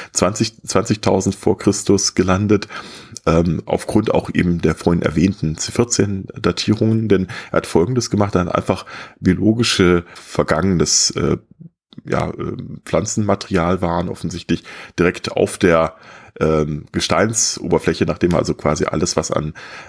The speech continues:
äh, ähm, Humosenablagerungen da war, an Erdablagerungen abgetragen hat,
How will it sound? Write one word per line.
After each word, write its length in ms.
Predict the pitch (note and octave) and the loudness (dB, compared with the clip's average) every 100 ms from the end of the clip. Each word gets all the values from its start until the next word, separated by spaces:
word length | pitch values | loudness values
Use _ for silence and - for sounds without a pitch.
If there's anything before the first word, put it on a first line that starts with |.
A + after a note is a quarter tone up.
| - | -6
äh, 100 | - | 0
ähm, 1000 | D2 C#2+ C#2+ - - - - - - - - - | 2 2 2 -2 -4 -6 -4 -4 -6 -8 -10 -2
Humosenablagerungen 1120 | G2 G2 A#2 A2+ - - E2+ F2 F2 E2+ E2+ | 4 6 6 6 2 2 2 4 4 4 2
da 240 | D#2 D#2+ F2 | 2 2 2
war, 240 | E2 - | 2 0
an 120 | D#2 | 0
Erdablagerungen 720 | - E2+ - F2 D#2+ D#2+ D#2 | -2 -2 -2 0 2 2 0
abgetragen 640 | - - C3 - F#2 F#2+ F2+ | -2 0 -2 0 0 0 0
hat, 220 | G2 - | -2 -4